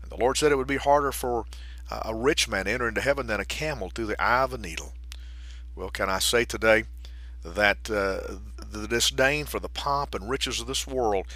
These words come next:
God has used the ordinary folk like you and I to spread the gospel throughout history. Father, we pray that you'd help us this morning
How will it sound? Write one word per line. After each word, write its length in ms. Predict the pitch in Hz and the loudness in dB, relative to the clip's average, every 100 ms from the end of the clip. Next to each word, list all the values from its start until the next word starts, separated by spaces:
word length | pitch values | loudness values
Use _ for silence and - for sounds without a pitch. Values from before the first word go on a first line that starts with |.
| - - - | -14 -12 0
God 240 | 98 117 | 6 6
has 120 | 113 | 4
used 220 | 123 113 107 | -4 -4 -6
the 80 | - | -4
ordinary 460 | 113 143 160 170 185 | 2 2 2 -6 -4
folk 440 | - - 78 - | -2 -2 -2 -8
like 220 | 82 85 | -6 -6
you 160 | 87 101 | -4 -2
and 80 | 110 | -2
I 220 | 73 - - - - - - | -2 -6 -12 -14 -14 -14 -12
to 80 | - | -6
spread 320 | - - 92 | -4 0 -2
the 60 | 101 | 0
gospel 480 | 101 87 80 - - | 4 4 2 -4 -8
throughout 340 | - 85 82 85 | -8 -2 -2 -2
history. 420 | 85 - - - - - - - - - - - - | -4 -6 -6 -12 -12 -14 -14 -14 -14 -14 -14 -12 2
Father, 240 | 110 113 | 4 4
we 140 | 110 92 | 2 -8
pray 320 | - 151 117 | 2 6 6
that 180 | 95 - | 4 -4
you'd 120 | 87 | 0
help 180 | 127 120 | -2 0
us 120 | - | -4
this 200 | 131 - | -4 -4
morning 320 | 101 80 | -4 -6